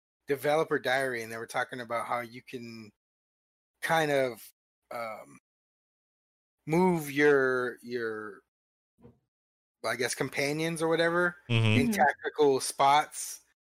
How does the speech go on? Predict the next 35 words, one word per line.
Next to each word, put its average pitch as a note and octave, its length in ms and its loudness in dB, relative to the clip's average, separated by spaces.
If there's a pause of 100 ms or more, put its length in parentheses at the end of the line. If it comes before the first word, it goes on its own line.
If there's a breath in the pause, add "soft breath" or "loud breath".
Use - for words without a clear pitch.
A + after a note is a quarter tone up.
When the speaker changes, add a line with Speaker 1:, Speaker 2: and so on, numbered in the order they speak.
(160)
Speaker 1:
I B2+ 40 -10
guess D3+ 180 -2
kinda D3 260 -2
like C#3 180 0
how D3 140 -2
the A2+ 140 -6
first B2+ 380 -8
one D3+ 160 -8
was. D#3 580 -6 (320)
Speaker 3:
I A3+ 80 4
know B3 80 6
you D4 80 4
could - 140 -4
do B3+ 40 6
that A3+ 180 6
in G3 60 0
the F#3 60 -2
Mass, F3+ 380 -4
in C4 120 0
Mass F3+ 220 0
Effect F#3+ 240 -4
as F3 100 -6
well. F3 300 0
I - 80 2
think A3+ 160 4
that's G#3+ 140 4
just G#3+ 160 -4
kinda G3 180 -2
like F#3+ 140 0
a F3 40 0
basic F3 360 -6
BioWare F#3+ 460 -4
feature G#3+ 340 -6
for G3 120 -6
fighting. A3+ 460 -6